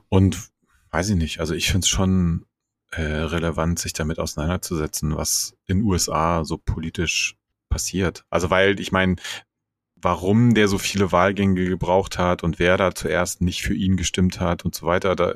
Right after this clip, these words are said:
also gibt's ja schon jede Menge Hintergrundstories, die wiederum zum Beispiel auch darauf hinweisen, was so mit Trump passiert, so ob der noch mal zum Präsidentschaftskandidaten wird oder vielleicht auch nicht.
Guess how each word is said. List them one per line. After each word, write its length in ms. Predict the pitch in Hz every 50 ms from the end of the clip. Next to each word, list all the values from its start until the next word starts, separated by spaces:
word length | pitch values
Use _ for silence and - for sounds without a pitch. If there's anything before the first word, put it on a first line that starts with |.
| - _ -
also 200 | 87 80 85 82
gibt's 180 | - 95 - -
ja 80 | 90
schon 240 | - - 95 90 87
jede 180 | 80 87 87 87
Menge 400 | 85 85 85 82 80 80 82 - _ _ _ _ _ _ _ _ _ _ _ _ - _
Hintergrundstories, 1300 | - 101 101 - 98 80 - 92 85 - - - - 90 82 82 85 101 123 127 - - - - - _ _ _ -
die 200 | - 90 98 95
wiederum 600 | 92 87 - - 85 82 90 90 87 87 85 82 - _ _ _ - - _ _ -
zum 140 | - - 76
Beispiel 300 | 85 92 92 - - 85
auch 240 | 80 82 85 85 -
darauf 320 | - 87 80 85 82 -
hinweisen, 600 | - 95 90 87 87 85 82 82 82 113 151 - _ _ _ _ _ _ _ _ _ _ _ _ _ - 76 73 82 87 87 82 85 87 80 78 78 76 76 - _ -
was 240 | - 82 - -
so 180 | - 92 87 78
mit 200 | 78 80 - -
Trump 520 | - - 92 92 98 95 92 - - - -
passiert, 680 | - 92 - - - 87 87 85 85 82 - - _ _ _ _ _ _ _ _ -
so 180 | 95 95 -
ob 160 | - 82 _
der 140 | - 80 76
noch 180 | 76 78 - -
mal 400 | 78 76 76 76 73 73 80 - _ _ _ _ _ _ _ _ _ _ _ _ _ -
zum 200 | - 92 82 -
Präsidentschaftskandidaten 1200 | - - 92 80 78 85 90 90 - - 87 - - - 85 82 78 87 85 82 - - 85 76
wird 300 | 82 82 82 82 82 -
oder 240 | 69 85 80 71 69
vielleicht 280 | - - - - - -
auch 80 | 78
nicht. 600 | 82 87 95 95 92 90 - - - - - _